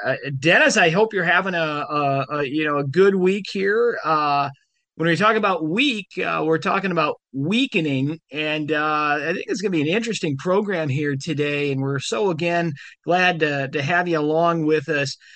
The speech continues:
uh, because we're gonna talk about some, some signs here that even though, you, you know, things may be, uh,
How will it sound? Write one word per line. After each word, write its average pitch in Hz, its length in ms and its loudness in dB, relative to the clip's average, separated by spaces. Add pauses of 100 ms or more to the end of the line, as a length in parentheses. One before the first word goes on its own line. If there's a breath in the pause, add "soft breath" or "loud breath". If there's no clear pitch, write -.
(160 loud breath)
uh, 147 200 0
because 156 260 0
we're 226 80 -4
gonna 254 140 2
talk 214 240 2
about 175 180 0
some, 160 380 -2 (260)
some 165 180 -4
signs 233 560 2
here 151 260 0
that 147 260 -2
even 233 300 -6
though, 214 180 6
you, 180 260 4
you 180 200 -8
know, 165 160 0
things 220 360 -2
may 190 240 0
be, 180 380 -4 (560)
uh, 156 560 -2